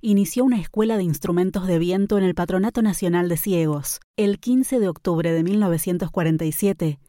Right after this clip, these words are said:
brindó su concierto inaugural, convirtiéndose así en pionera en el mundo.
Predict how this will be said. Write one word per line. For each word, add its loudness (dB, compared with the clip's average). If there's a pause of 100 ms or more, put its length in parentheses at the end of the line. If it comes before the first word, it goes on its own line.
brindó 2
su -4
concierto -2
inaugural, 0
convirtiéndose -2
así -4 (320)
en 0
pionera 0
en 0
el 2
mundo. 0